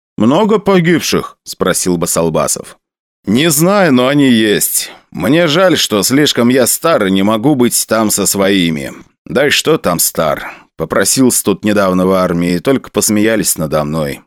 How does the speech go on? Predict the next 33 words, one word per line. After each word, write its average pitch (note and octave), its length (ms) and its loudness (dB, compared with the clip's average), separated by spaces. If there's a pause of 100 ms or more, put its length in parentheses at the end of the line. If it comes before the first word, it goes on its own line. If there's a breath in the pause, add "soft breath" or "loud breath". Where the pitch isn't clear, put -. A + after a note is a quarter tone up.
(260)
"Иди A#2 280 0
и C#3+ 40 6
учи, C3 360 2
Пал C#2 260 -2
Палыч", — D#2 600 -2 (380)
грустно B2+ 440 0
вздохнул F2+ 600 -2
Ульянов. C2+ 720 -6 (1120)
В - 60 -10
своё F#2+ 340 0
время F3+ 300 4
он D#3+ 80 4
дошёл D#3 420 0
до C3+ 140 0
Праги, D3+ 460 0
сначала G2+ 540 0
во G#2 80 2
времена G#2+ 420 2
Великой G#2+ 400 0
Отечественной, C#3 1040 0
а F#2+ 80 0
затем C#3+ 420 0
и G3 40 2
в - 80 -4
период F3+ 340 2
так F3+ 180 -2
называемой D3 540 2
"Пражской B2 560 -2
весны" B2+ 540 0
участвовал A2 720 0
в G2 60 0
операции F2+ 600 0
"Дунай". E2 640 -2